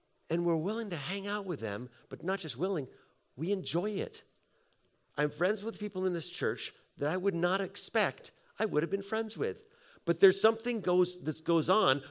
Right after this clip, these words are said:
which is God involving himself. Why? Because we're not just working in the natural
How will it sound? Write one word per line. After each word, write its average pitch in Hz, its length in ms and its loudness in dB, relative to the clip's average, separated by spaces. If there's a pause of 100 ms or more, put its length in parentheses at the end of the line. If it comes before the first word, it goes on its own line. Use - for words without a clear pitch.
which 156 180 4
is 139 140 -2
God 180 400 6
involving 170 720 6
himself. 139 500 2
Why? 151 260 2 (380)
Because 151 260 4
we're 156 100 4
not 190 200 6
just 233 240 0
working 180 380 4
in 143 120 0
the 131 80 2
natural 131 720 2